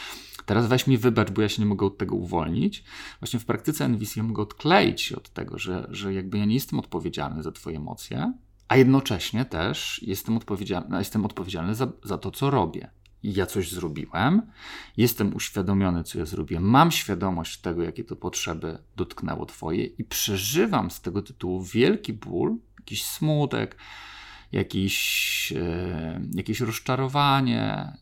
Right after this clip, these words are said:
jakiegoś rodzaju właśnie, no, jakiś ból, tak? E,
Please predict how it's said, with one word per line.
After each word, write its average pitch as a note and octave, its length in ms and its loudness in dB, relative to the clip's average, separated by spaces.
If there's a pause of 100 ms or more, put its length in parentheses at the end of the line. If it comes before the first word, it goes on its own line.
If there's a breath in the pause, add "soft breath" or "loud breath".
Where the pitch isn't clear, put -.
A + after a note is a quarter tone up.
jakiegoś F#2 580 -4
rodzaju F2 400 -2
właśnie, F2+ 280 -4
no, C#3+ 200 -2
jakiś G#2 320 0
ból, F2+ 360 -6 (140)
tak? - 520 -4
E, - 480 -8